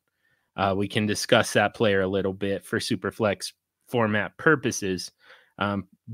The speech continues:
generally gonna be Dynasty Superflex, but, uh, let's jump right in here 'cause I've got a quarterback that I wanna talk about with you guys.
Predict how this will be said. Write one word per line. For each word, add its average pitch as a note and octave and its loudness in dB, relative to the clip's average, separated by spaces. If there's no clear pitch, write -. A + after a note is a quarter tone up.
generally D#3+ 6
gonna A#2+ 4
be A2 -2
Dynasty G#2 -2
Superflex, F#2 -6
but, F#2 0
uh, A#2 4
let's D#3 4
jump F#3 6
right A#2 8
in G#2+ 2
here F#2 -4
'cause G#2 -4
I've B2 4
got A#2 4
a G2 -2
quarterback G2 -2
that F#2+ -4
I F#2+ 0
wanna F2+ -4
talk F#2 -4
about F2+ -4
with F2 -8
you F2 -6
guys. E2 -8